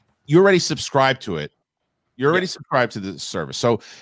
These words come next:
Speaker 1: you might check out an episode because you're, you're not signing up for the service for Andor necessarily, but you have it. You, you signed up for Obi-Wan,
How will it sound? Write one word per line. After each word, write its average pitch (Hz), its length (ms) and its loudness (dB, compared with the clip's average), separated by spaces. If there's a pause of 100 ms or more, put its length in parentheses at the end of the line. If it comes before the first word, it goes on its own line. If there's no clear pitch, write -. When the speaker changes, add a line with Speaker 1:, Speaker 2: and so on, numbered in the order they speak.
Speaker 1:
you 240 120 4
might 277 200 4
check 165 240 0
out 127 160 4
an 98 80 2
episode 214 360 0
because 165 180 -4
you're, 180 180 -2
you're 170 140 -2
not 208 140 0
signing 165 380 2
up 180 200 2
for 135 260 0
the 120 100 -2
service 127 340 0
for 127 260 0
Andor 107 480 0
necessarily, 104 580 -4
but 185 100 -6
you 262 60 -2
have 247 260 -2
it. - 100 -12 (200)
You, 123 220 -6
you 135 140 -4
signed 175 320 0
up - 120 -2
for 127 180 0 (140)
Obi-Wan, 110 540 0